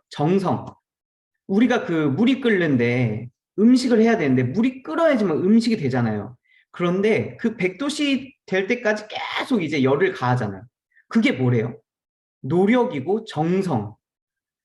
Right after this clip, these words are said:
정성이 있어야지만 무조건 이룰 수 있잖아요. 근데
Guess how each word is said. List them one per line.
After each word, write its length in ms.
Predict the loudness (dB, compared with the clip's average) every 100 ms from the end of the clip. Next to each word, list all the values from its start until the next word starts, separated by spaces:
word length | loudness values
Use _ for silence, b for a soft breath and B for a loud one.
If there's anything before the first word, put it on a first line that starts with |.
| -6
정성이 600 | 2 4 6 4 4 2
있어야지만 880 | 0 0 0 0 -2 -2 -2 -4 -12 _ _ _
무조건 760 | -6 0 2 2 -2 -4 -4 -4
이룰 180 | -2 -2
수 140 | -2 -2
있잖아요. 380 | -2 -4 -4
근데 480 | -2 -2 -2 -4 -6